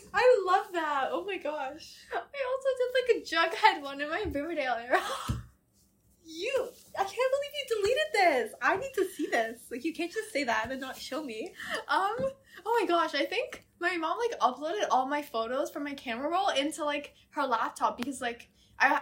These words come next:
Speaker 2: I had so much, right? So I think if I didn't delete them, they're now uploaded onto the laptop.
Speaker 1: Wait, so if your mom was going through her,
Speaker 2: Yeah.
Speaker 1: she would see your Draco
Speaker 2: She would
Speaker 1: Malfoy
Speaker 2: see my
Speaker 1: edit?
Speaker 2: Draco Malfoy. <laughs>
Speaker 1: That's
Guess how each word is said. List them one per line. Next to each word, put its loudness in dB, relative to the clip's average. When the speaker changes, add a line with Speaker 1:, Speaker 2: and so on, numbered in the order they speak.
Speaker 2:
I 8
had 0
so 0
much, 2
right? 0
So 2
I 6
think -4
if -2
I 6
didn't -2
delete -6
them, -4
they're 6
now 6
uploaded 4
onto 2
the 6
laptop. 6
Speaker 1:
Wait, -2
so -4
if -2
your 0
mom -6
was -10
going -6
through -6
her, 0
Speaker 2:
Yeah. 10
Speaker 1:
she -2
would -4
see -8
your 2
Draco 0
Speaker 2:
She 10
would 8
Speaker 1:
Malfoy 8
Speaker 2:
see 8
my 12
Speaker 1:
edit? 8
Speaker 2:
Draco 8
Malfoy. 6
<laughs> -4
Speaker 1:
That's -2